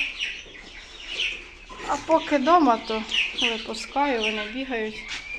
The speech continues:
травичку клюють. У нас сьогодні обід на свіжому повітрі, дуже швидкий і смачний. Зробила ось такий салатик, все майже зі свого городу,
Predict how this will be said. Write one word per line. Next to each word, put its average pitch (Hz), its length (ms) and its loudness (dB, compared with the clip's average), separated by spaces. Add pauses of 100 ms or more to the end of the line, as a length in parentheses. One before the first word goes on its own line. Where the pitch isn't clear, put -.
(1080)
травичку 269 760 -4
клюють. 240 600 -4 (1600)
У 240 40 -8
нас 233 240 -4
сьогодні 233 400 2
обід 220 320 0
на 220 100 0
свіжому 220 460 -2
повітрі, 226 540 -2 (840)
дуже 226 300 0
швидкий 240 560 0
і 226 40 -4
смачний. 214 600 -8 (960)
Зробила 220 400 0
ось 202 140 -2
такий - 260 -6
салатик, 247 580 2 (400)
все 233 260 4
майже 220 440 0 (180)
зі 226 160 -2
свого 220 340 0
городу, 254 460 0